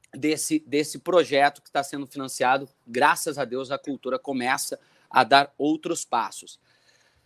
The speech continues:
Continuando, ainda em dois mil e vinte, a Petrobras realiza outras duas seletivas, com valor total de dez milhões.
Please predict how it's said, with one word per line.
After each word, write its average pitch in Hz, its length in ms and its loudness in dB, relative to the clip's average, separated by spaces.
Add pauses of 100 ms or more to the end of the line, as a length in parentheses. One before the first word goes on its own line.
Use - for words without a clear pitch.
(420)
Continuando, 240 960 4 (180)
ainda 202 420 0
em 277 60 -2
dois 220 240 0
mil 220 140 -12
e 185 40 -12
vinte, 180 240 -10
a 208 60 0
Petrobras 180 580 2
realiza 180 840 0 (160)
outras 196 540 0
duas 240 400 0
seletivas, 214 800 -2
com 139 100 -14
valor 151 300 4
total 165 360 2
de 170 140 -14
dez 175 580 -2
milhões. 151 560 -8